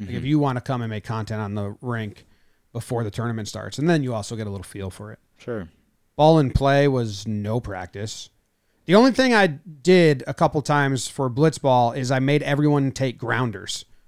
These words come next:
Speaker 1: because they're hard to field 'cause they bounce so awkwardly. You kinda need to get used to it.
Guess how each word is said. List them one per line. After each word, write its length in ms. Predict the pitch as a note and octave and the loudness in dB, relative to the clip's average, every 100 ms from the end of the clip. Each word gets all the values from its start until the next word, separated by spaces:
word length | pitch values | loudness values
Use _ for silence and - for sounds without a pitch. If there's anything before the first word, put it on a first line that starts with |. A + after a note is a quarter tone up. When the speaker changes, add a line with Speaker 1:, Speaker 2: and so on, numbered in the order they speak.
| _ _ - | _ _ -12
Speaker 1:
because 520 | C3 D#3 D3 A2 - _ _ _ _ _ _ - - | -2 0 0 -2 -8 _ _ _ _ _ _ -20 -6
they're 200 | D3 C#3 | -2 -2
hard 320 | A#2 E3+ D#3+ | 4 6 4
to 60 | B2+ | 0
field 540 | - C#3+ C#3+ A#2+ G#2 _ _ _ _ _ _ _ _ _ _ _ | -2 0 2 0 -6 _ _ _ _ _ _ _ _ _ _ _
'cause 100 | C3 | -8
they 100 | B2 | -6
bounce 320 | A2 A#2+ B2+ | -2 0 0
so 140 | - C#3 | 0 2
awkwardly. 360 | C#3+ D#3 D3 | 2 2 0
You 80 | C3+ | 0
kinda 220 | - A#2+ | -2 -4
need 140 | A2+ G#2+ | -4 -6
to 60 | |
get 160 | A2 A#2 | -6 -8
used 300 | G#2 G#2+ - | -8 -10 -4
to 100 | D3+ | -2
it. 120 | E3 | -2